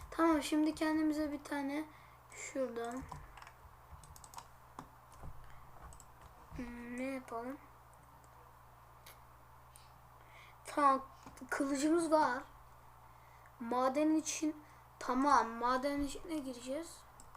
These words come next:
Zaten zırha daha gerek yok. İki tane işte. Bir göğüslük, bir de pantolon gayet iyi. En güçlü zırhlardan. Kaskla şey, pa-,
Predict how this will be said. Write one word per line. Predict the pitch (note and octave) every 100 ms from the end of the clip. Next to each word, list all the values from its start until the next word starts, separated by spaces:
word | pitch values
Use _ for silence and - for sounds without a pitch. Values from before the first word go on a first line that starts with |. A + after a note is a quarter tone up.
| - -
Zaten | - A#3+ D4 D4+ D#4+
zırha | C4+ C#4+ D4 C#4+
daha | C#4 C4+
gerek | B3+ C4 B3+ B3+
yok. | A#3 A3 - - - - - -
İki | - -
tane | A3+ A3
işte. | G#3+ - - - - - -
Bir | B3+
göğüslük, | B3+ C4+ B3+ - C4+ C4
bir | B3+
de | C4
pantolon | C4 A#3+ A#3 A#3+ A#3
gayet | A3+ B3 A#3 A#3 -
iyi. | A#3+ A3+ - - -
En | B3+ B3+
güçlü | - - B3
zırhlardan. | A3+ A3 A3+ G#3 G3+ G3+ - - - - - - - - - - - -
Kaskla | - B3+ C#4 - C#4 D4+
şey, | D4 - C#4 C4
pa-, | - B3